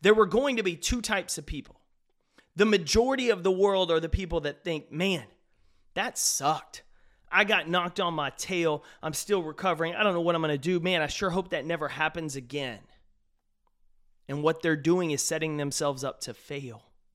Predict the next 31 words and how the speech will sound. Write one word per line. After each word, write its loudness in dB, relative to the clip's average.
But 0
the 4
people 6
that 4
are 4
gonna 0
thrive -2
whenever 2
something -2
else -2
like 0
that 0
happens, -6
which -16
God 2
forbid 2
it 0
ever -4
does, -8
are 4
the 6
people 4
that 2
when 2
they 0
got 2
knocked 2
on 2
their 2
butt 4
like 0